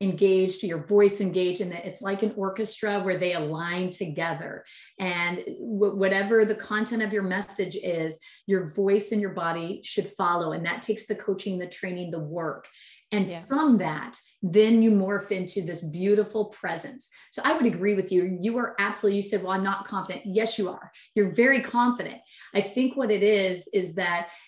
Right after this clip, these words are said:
Speaker 1: it's easy to get n-, nerved up that I only have a minute, I only have a minute. And then that gets in your head and that affects and influences the delivery style.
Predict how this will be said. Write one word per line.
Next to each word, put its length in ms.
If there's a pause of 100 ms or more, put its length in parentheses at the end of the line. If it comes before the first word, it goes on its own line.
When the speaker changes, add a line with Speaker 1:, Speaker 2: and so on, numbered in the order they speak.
(120)
Speaker 1:
it's 260
easy 520
to 160
get 380
n-, 220
nerved 420
up 240
that 120
I 120
only 220
have 100
a 60
minute, 280
I 60
only 220
have 140
a 60
minute. 300
And 220
then 140
that 200
gets 180
in 80
your 180 (120)
head 420 (240)
and 100
that 120
affects 480
and 120
influences 880
the 100
delivery 600
style. 760